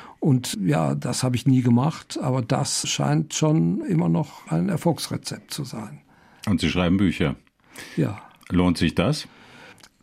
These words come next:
Speaker 1: Direkt nicht, aber es hat eine gewisse Umwegsrentabilität. Also ich habe es gemerkt, nachdem ich das erste Buch geschrieben habe, das ist jetzt über zwanzig Jahre her, dass ich plötzlich anders wahrgenommen wurde,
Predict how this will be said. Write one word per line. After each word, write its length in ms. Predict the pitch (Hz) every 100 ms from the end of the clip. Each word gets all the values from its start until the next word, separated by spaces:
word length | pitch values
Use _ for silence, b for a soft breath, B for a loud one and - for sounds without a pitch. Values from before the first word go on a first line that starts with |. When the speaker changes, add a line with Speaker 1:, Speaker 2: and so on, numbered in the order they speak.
| 466 359
Speaker 1:
Direkt 520 | 170 143 135 175 -
nicht, 460 | 127 202 - - -
aber 400 | 135 160 156 277
es 160 | 131
hat 240 | 135 147 156
eine 140 | 135
gewisse 440 | 131 135 139 160 196
Umwegsrentabilität. 1800 | - 190 151 113 117 - 117 113 104 110 101 107 113 - 120 120 - -
Also 160 | 120
ich 120 | 123
habe 120 | 131 -
es 80 |
gemerkt, 360 | 135 127 143 143
nachdem 280 | 131 131 113
ich 60 |
das 180 | - -
erste 380 | 403 143 175 147
Buch 200 | 131 143
geschrieben 460 | 120 - 151 165 143
habe, 80 |
das 200 | - 110
ist 140 | 139 -
jetzt 160 | 123
über 240 | - 127 117
zwanzig 480 | 131 113 107 113 -
Jahre 260 | 120 110
her, 280 | 107 131 147 B B -
dass 180 | 123
ich 140 | 135 -
plötzlich 480 | 135 135 - 131 -
anders 380 | 123 135 117
wahrgenommen 720 | 131 165 131 107 110 110 104 101
wurde, 560 | 110 113 117 127 127